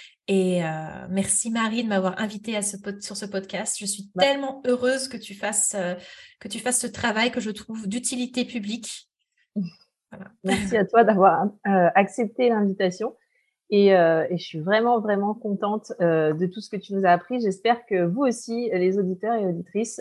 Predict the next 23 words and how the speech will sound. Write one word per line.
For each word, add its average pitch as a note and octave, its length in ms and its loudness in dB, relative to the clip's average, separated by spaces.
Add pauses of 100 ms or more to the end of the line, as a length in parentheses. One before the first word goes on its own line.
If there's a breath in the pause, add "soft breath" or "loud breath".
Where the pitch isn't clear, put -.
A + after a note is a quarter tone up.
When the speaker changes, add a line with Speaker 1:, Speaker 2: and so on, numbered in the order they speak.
(120)
Speaker 2:
parce F#3 240 2
que A3 260 -2
croyez-moi, A3 800 4
euh, E3+ 680 4
là, G3 140 6
vous G3 200 -2
avez E3+ 200 0
des F3+ 140 0
clés G3 400 0 (140)
pour F#3+ 240 -2 (160)
commencer G3 680 2
à, F#3+ 300 4
euh, E3 100 -4 (420)
briller A#3+ 640 6 (400 soft breath)
et, F#3+ 280 4
euh, E3+ 120 4
montrer A#3 340 0
votre G3+ 320 -2
art A3+ 320 6
et, G3 240 0
euh, E3+ 160 0
arrêter G3+ 520 2
de, D#3+ 440 -2